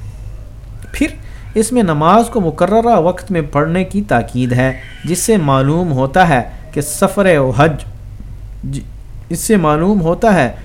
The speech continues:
کہ سفر و حج کے سوا اقامت کی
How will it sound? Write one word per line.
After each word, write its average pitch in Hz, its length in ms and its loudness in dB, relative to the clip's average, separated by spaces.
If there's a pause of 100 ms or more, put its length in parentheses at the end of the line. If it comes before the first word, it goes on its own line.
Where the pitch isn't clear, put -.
(100)
کہ 151 60 -4
سفر 208 360 2
و 135 140 4
حج 165 360 2
کے 160 120 2
سوا 143 380 4 (300)
اقامت 202 480 2
کی 165 140 -2